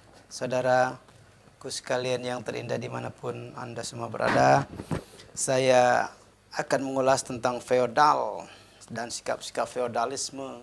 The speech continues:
di negeri kita ataupun dimanapun kita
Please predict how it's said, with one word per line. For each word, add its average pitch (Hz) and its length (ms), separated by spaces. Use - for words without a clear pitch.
di 120 360
negeri 123 360
kita 123 520
ataupun 117 400
dimanapun 127 880
kita 135 640